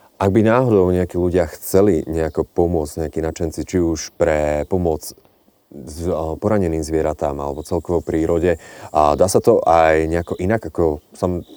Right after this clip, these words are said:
samotne nefinančným spôsobom, že dá sa prísť, dajme tomu, na výpomoc,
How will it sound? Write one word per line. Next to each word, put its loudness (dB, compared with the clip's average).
samotne -4
nefinančným -4
spôsobom, -2
že -6
dá 2
sa -2
prísť, -4
dajme -2
tomu, -6
na -2
výpomoc, -2